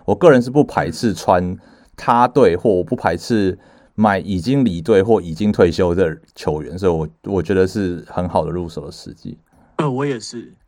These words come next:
Speaker 1: 哎，等一下，Dennis，你手上，那你有什么样的周边商品啊？
Speaker 2: 呃，我，我有一件是 John Brown 的。就 John Brown 他也是 Cardinals，因为我就是因为 John Brown 才支持 Card-，Cardinals 嘛。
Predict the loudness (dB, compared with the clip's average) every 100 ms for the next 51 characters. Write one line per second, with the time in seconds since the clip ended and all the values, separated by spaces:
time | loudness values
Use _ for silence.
0 | _ _ -2 4 4 6 6 6 6 0
1 | 2 0 4 6 6 8 8 8 6 2
2 | -2 0 0 2 0 0 0 0 -2 -4
3 | -6 -12 -20 _ _ _ _ _ _ _
4 | _ _ _ _ -14 -12 -10 -8 -8 -8
5 | -4 -2 -2 -6 -10 -12 -12 -14 -16 -6
6 | -4 -4 -4 0 0 0 -12 _ _ _
7 | _ -10 -2 0 2 0 0 -6 -10 -12
8 | -8 -8 -8 -18 -18 -8 -4 -2 -4 -10
9 | -12 -10 -6 -6 -4 -10 -8 -6 -6 -6
10 | -16 -12 -12 -12 -14 -8 -6 -6 -2 -2
11 | -2 -8 -6 -8 -8